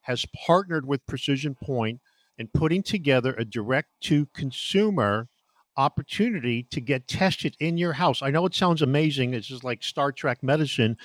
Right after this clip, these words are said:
but it's amazing because this device is a sponge-like device, a little prick. It doesn't hurt that much at all. As a matter of fact, hardly at all. You just gotta get to the point of just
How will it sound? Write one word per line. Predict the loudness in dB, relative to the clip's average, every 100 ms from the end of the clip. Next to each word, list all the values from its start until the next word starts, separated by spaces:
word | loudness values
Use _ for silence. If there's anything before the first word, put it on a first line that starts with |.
| -16 -20 -20 -20 4
but | 4 6
it's | 4 2
amazing | 4 4 4 2 0
because | 0 4 2 4
this | 2 4
device | 0 2 4 4 0
is | -4
a | -2
sponge-like | 0 2 2 4 2 2
device, | -2 2 2 0 -6 -12 -12 -2
a |
little | 2 4 4
prick. | 6 6 6
It | 4
doesn't | 4 4
hurt | 4 4 4
that | 2
much | 2 2
at | 4
all. | 6 6 4 -2 -20 _ -4
As | 0
a | 4
matter | 4
of | 4
fact, | 2 2 0 -16 _ _
hardly | -4 4 6 6 2 2
at |
all. | 4 2 2
You | -4
just | -6 0
gotta | 2 2
get | 0 -2 _
to | 0
the | 0
point | 0 -4 -4
of | -4
just | -2 -2 -2